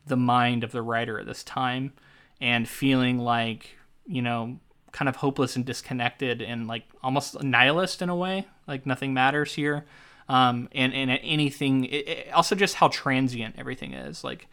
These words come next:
how all of it can be reduced to ashes. Um, but there's something there too about, like,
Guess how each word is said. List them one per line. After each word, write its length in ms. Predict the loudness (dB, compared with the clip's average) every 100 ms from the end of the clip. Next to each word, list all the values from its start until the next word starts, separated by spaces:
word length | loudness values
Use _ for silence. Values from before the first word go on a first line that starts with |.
| -20 -6
how 120 | 0
all 300 | 4 4 4
of 100 | 2
it 120 | -2 -4
can 120 | -4
be 100 | -4
reduced 340 | -4 -6 -8
to 100 | -6
ashes. 560 | -6 -6 -8 -10 -12 -14 -18 -20 -20 _ 0
Um, 400 | 2 2 -2 -10 _ _ _ 4
but 220 | 4 6
there's 160 | 2 4
something 360 | 2 4 2
there 160 | 4 2
too 360 | 2 0 4 4
about, 300 | 6 4 4
like, 360 | 2 0 -6